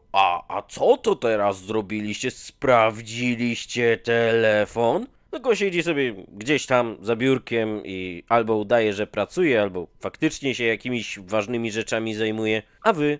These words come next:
macie czas na wykonanie zadania. I tutaj dokładnie to samo zachodni chłop pańszczyźniany miał. Miał do wykonania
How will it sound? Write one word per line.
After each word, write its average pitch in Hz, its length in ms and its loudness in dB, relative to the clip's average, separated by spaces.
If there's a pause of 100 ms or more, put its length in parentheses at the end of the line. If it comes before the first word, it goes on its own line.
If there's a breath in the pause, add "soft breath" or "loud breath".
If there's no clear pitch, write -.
(120)
macie 190 380 -6
czas - 460 -4
na 220 140 -2
wykonanie 101 560 -2
zadania. 101 580 -2 (180)
I 247 160 -6
tutaj 131 420 0
dokładnie 110 520 2
to 120 120 -2
samo 139 380 2
zachodni 135 1000 -2
chłop 135 520 2 (120)
pańszczyźniany 131 920 0
miał. 262 460 0 (200)
Miał 247 420 2
do 131 160 -2
wykonania 147 760 2